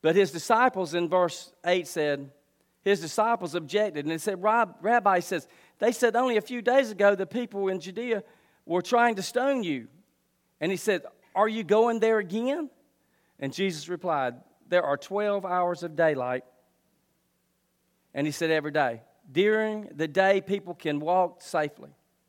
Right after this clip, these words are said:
They can see because they have the light of the world. But at night, there is danger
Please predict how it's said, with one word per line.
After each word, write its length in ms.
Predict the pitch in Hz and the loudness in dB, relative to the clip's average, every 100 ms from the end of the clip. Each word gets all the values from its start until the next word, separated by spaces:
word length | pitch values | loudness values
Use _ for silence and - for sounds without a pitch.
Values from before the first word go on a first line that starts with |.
| _ _ _ _ | _ _ _ _
They 100 | 190 | 0
can 160 | 233 226 | 2 -2
see 220 | - 247 | -4 -6
because 320 | 214 190 175 | -4 -2 2
they 160 | 185 190 | 2 4
have 500 | 196 208 202 160 - _ _ _ | 4 4 2 -2 -8 _ _ _
the 100 | 156 | 0
light 320 | 160 175 170 | 2 2 0
of 80 | 156 | -2
the 80 | 151 | -4
world. 420 | 185 180 131 113 _ _ _ _ _ _ | -4 -4 -8 -14 _ _ _ _ _ _
But 160 | 160 175 | 4 4
at 140 | 165 | 4
night, 340 | 175 208 226 185 | 4 2 2 0
there 220 | 180 170 | 2 0
is 140 | 131 | 0
danger 600 | 143 208 226 147 139 135 | 0 0 0 -6 -10 -10